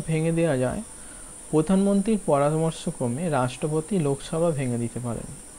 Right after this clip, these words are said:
রাজ্যসভায় অসমাপ্ত বিল বা pending bills কিন্তু লোকসভায় pass রয়েছে, এইরূপ বিল লোকসভা ভেঙে গেলে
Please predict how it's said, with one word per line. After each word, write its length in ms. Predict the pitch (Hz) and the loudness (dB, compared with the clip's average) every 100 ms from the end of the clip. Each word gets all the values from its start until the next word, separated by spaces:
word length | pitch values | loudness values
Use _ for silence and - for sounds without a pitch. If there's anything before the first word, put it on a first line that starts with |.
| - - - - - - - - - - - - - - - - - - 135 | -20 -20 -20 -18 -18 -16 -16 -18 -18 -16 -16 -16 -16 -16 -16 -16 -16 -6 4
রাজ্যসভায় 920 | 123 139 147 196 185 214 165 143 190 - - | 4 4 2 -2 2 0 2 0 -4 -4 2
অসমাপ্ত 640 | 143 - 185 190 185 - | 2 4 2 2 2 0
বিল 300 | 160 131 113 | 2 2 2
বা 120 | 131 131 | 0 0
pending 460 | 147 156 160 180 160 | 2 2 2 2 2
bills 440 | 120 107 - - - | 0 -2 -8 -12 -4
কিন্তু 240 | 156 180 | 0 2
লোকসভায় 640 | 147 143 139 - 180 185 185 | 2 0 -2 -4 0 2 2
pass 260 | 147 131 143 - - - - - | 2 0 -2 -12 -16 -16 -16 -2
রয়েছে, 400 | 151 165 139 123 | 6 6 6 0
এইরূপ 420 | 120 135 160 190 196 160 | 0 2 4 2 2 0
বিল 240 | 156 156 240 - - - - - - - | 0 2 -4 -8 -18 -18 -18 -18 -16 -4
লোকসভা 580 | 143 156 156 - 180 196 185 | 4 4 2 0 4 4 4
ভেঙে 260 | 156 160 151 | 0 2 2
গেলে 280 | 139 180 | 0 0